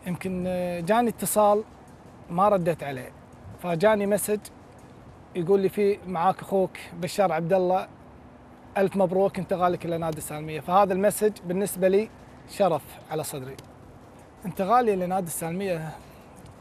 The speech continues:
يمكن بالنسبة لي، يعني، شيء مميز.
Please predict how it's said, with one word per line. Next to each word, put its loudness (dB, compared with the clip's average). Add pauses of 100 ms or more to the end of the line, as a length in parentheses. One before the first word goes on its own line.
(380)
يمكن -6
بالنسبة 0
لي، 2 (1080)
يعني، -6
شيء 10
مميز. 4